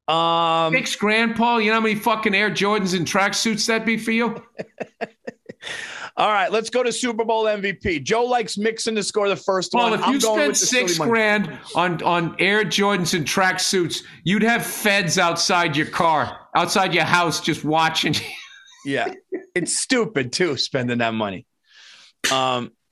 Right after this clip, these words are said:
Speaker 2: This guy's gotta be doing something. Look at him.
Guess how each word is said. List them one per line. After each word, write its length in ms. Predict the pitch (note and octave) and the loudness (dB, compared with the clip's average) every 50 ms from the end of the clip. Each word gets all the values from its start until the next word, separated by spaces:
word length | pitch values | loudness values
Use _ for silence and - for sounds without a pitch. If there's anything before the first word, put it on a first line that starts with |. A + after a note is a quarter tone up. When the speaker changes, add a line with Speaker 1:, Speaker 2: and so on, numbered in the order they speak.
| _ _ - - - - - - _ _ | _ _ -20 -20 -20 -20 -20 -20 _ _
Speaker 2:
This 100 | - - - | -18 -4 0
guy's 220 | A#3 A3+ G#3+ G#3 - | 0 2 2 2 2
gotta 240 | A#3+ G#3+ A3 G#3+ | 2 2 2 2
be 100 | F#3+ G#3 G3+ | 2 0 2
doing 300 | D#3 A3 A3 G3+ F#3+ E3+ | 2 2 2 2 2 0
something. 460 | - - A3+ G3+ G3 G3 - D#3 C#3+ | 0 2 2 2 2 0 0 0 0
Look 220 | F3 G#3+ G3+ G#3 - | 0 0 0 0 -2
at 60 | - | -2
him. 120 | G#2+ - | -2 -4